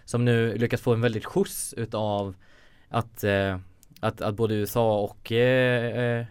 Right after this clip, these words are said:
Asien har gått in väldigt mycket och vill markera mot, mot Daesh och även lyckas dra med sig andra terrorgrupper. Så i, eh, Assads trupper kan fokusera väldigt mycket på att hjälpa sig själva och utrota interna hot.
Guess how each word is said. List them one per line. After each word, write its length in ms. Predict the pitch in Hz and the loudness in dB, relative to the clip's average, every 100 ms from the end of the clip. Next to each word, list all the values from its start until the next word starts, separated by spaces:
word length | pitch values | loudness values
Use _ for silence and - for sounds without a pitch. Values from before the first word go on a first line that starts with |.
| - 127 | -12 -4
Asien 340 | 113 - 101 | -4 -2 -4
har 120 | 101 | -2
gått 160 | 101 104 | -4 -4
in 140 | 101 | -2
väldigt 180 | 101 98 | -2 -4
mycket 280 | 104 - 104 | -6 -2 -2
och 120 | 101 | 0
vill 200 | 104 101 - - - - | -2 -2 -6 -20 -20 -12
markera 520 | 107 104 120 107 113 | -6 -4 0 0 2
mot, 440 | 151 156 - - - - | 2 2 0 -6 -14 -8
mot 180 | 117 107 | -6 -2
Daesh 340 | 104 107 - | -2 -2 -2
och 60 | 113 | -2
även 200 | 110 107 | 0 -2
lyckas 220 | 101 104 | -4 -4
dra 100 | 110 | -4
med 180 | 107 101 | -2 -2
sig 80 | 107 | -2
andra 160 | 107 | -2
terrorgrupper. 480 | 117 151 110 104 104 | 0 0 0 -2 -6
Så 100 | 98 | -6
i, 200 | 104 104 - - - - - | -6 -6 -12 -20 -20 -20 -12
eh, 380 | - 92 92 90 90 - - - - - - - - - | -6 -4 -4 -6 -10 -18 -20 -20 -20 -20 -20 -20 -14 -4
Assads 380 | 123 127 123 - | 0 0 0 -2
trupper 280 | 151 - | -4 -4
kan 140 | 101 104 | -6 -6
fokusera 360 | 104 - 110 | -6 -2 2
väldigt 240 | 123 127 - | 2 2 -2
mycket 380 | 113 - 101 - | -6 -4 -6 -4
på 340 | 107 101 - | -2 -2 -2
att 60 | 104 | -2
hjälpa 300 | 104 - 95 | -2 -4 -6
sig 140 | - | -2
själva 460 | 113 107 98 127 127 | -2 0 2 2 2
och 160 | 117 | 0
utrota 520 | 110 107 104 95 101 | -2 -6 -8 -6 -6
interna 480 | 98 107 101 107 107 | -4 -6 -2 -2 0
hot. 360 | 143 - - | -2 -4 -10